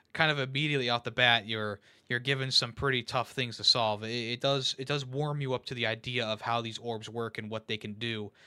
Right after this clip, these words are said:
um, and what your character can and can't do. Um, and I think that's a great, I think that's great. I think it does a good job of easing the player into it and then making things progressively more difficult or more intricate.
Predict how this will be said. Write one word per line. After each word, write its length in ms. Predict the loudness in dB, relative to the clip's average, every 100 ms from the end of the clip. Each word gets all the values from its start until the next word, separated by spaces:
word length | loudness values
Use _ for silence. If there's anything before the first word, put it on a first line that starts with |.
| -20 -20 -20 _ _
um, 280 | -4 -2 -2
and 80 | -4
what 140 | -6
your 80 | -8
character 420 | 0 2 2 -4
can 300 | -8 -4 -2
and 100 | -4
can't 320 | -4 -4 -4 -6
do. 260 | -8 -8 -14 _ _ _ _ -12
Um, 440 | -10 -10 -14 -12
and 340 | -4 -2 0 -2
I 60 |
think 160 | -4 -6
that's 180 | -6 -6
a 60 |
great, 300 | -4 -2 -2 -4
I 60 |
think 160 | -6 -2
that's 140 | -2
great. 260 | -2 -8 -6
I 100 | -6
think 140 | -4 -2
it 80 |
does 140 | -2 -4
a 40 |
good 200 | -2 -2
job 260 | 0 0 0
of 60 | -8
easing 300 | -8 -8 -6
the 80 | -8
player 300 | -2 0 0
into 340 | -4 -8 -8
it 100 | -8 -8
and 160 | -6
then 280 | -2 -2 -2
making 280 | -4 -4 -8
things 280 | -6 -6 -8
progressively 520 | -8 -8 -8 -8 -10
more 220 | -8 -8
difficult 640 | -8 -10 -10 -6 -6 -6 -10
or 180 | -10
more 280 | -8 -6 -6
intricate. 600 | -6 -8 -8 -6 -8 -8